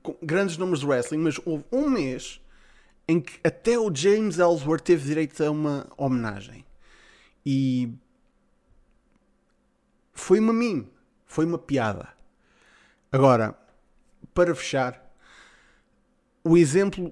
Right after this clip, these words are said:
principal de como uma meme pode criar algo verdadeiramente bom e incrível, eu acho que não pode-, não podemos olhar mais longe do que o Matt Hardy e o Broken Universe, que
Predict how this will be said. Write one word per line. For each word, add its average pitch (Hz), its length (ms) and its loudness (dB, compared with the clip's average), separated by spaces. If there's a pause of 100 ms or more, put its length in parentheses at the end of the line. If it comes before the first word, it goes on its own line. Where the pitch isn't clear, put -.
(100)
principal 151 600 2
de 131 140 -2
como 170 440 4
uma 180 240 -2
meme 135 500 -4 (360)
pode 139 340 0
criar 135 360 4
algo 123 460 2 (800)
verdadeiramente 190 1080 0
bom 120 480 0 (220)
e 151 80 0
incrível, 127 680 0 (1040)
eu - 80 -12
acho - 120 -12
que 139 60 -6
não 123 100 -2
pode-, 127 240 -6
não 143 220 0
podemos 135 360 -4
olhar 135 160 0
mais 131 220 0
longe 123 260 -4
do 123 80 -6
que - 160 -16 (960)
o 120 100 -6
Matt 127 400 0
Hardy 110 500 -6
e 113 120 -6
o 117 60 -4
Broken 113 800 -4
Universe, 101 760 -6 (800)
que 120 640 0